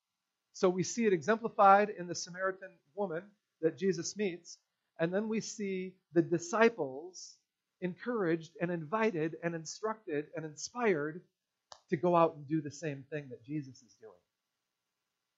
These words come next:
Great story. But last week, we transitioned to another part of the story that I think is hugely important for us to think about. Because Jesus, in the context of this conversation,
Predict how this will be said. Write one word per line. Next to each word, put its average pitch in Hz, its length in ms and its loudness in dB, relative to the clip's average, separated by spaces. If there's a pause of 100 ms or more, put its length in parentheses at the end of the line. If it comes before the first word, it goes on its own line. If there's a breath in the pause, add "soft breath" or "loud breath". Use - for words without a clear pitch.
(440)
Great 190 400 0 (280)
story. 131 500 -10 (1500)
But 165 140 0
last 233 340 4
week, 147 240 -6 (160)
we 165 100 0
transitioned 175 640 -2
to 160 340 -2 (280)
another 190 280 2
part 160 240 4
of 135 60 0
the 135 60 -2
story 110 380 -8 (480)
that 156 100 -2
I 160 100 4
think 185 220 -10
is 143 300 -8 (340)
hugely 196 500 -4
important 170 520 -8
for 139 160 -4
us 120 120 -10
to 131 80 -20
think 156 220 -12
about. 113 280 -10 (640)
Because 170 300 2
Jesus, 196 440 0
in 185 100 -6
the 180 60 -14
context 226 640 -4
of 156 80 -6
this 160 160 -10
conversation, 170 800 -6